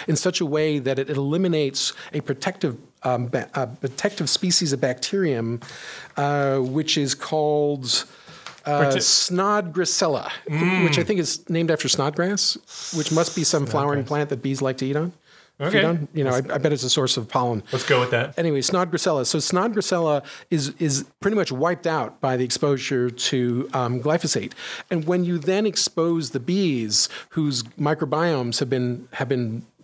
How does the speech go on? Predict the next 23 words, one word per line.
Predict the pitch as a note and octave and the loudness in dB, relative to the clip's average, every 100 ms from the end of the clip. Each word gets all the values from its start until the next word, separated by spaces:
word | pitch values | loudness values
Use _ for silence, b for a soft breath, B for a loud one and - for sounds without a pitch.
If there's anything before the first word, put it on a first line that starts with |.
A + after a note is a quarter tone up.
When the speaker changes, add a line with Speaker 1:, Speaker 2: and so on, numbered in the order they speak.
| - | -10
Speaker 1:
sort | D#3+ C3 | -4 -4
of | G#2 A2 - - | -4 -10 -14 -4
perturbed | C#3 - A3 G#3 C#3 A#2 A#2+ | -4 -2 0 2 0 -4 -2
by | B2 B2 | 0 0
glyphosate, | A2 D3+ E3 D3+ B2+ A2+ - B B B | 0 0 0 0 0 -2 -6 B B B
to | - - F3 D3+ | -6 0 0 0
a | D3+ | -4
pathogen | - G3+ A#3+ E3 C3+ A#2 | -2 0 0 0 0 -2
that | A2+ | -2
comes, | D#3+ C#3+ C3 | 0 0 0
kills | A#2+ - B2 | -2 -2 -2
bees, | G#2+ D#3 B2 B2 | -2 0 0 0
and | B2 C3+ | -2 0
one | D3 | 0
of | D3 | 0
the, | C3 | 0
the | A2+ A#2+ | -2 -2
common | D3 C#3 | 0 2
bacteria | B2 - D3+ | 0 0 0
that | A#2 | 0
kills | - A2+ | -2 -2
bees | A#2 A#2+ A2+ | 0 0 0
is, | A2 | 0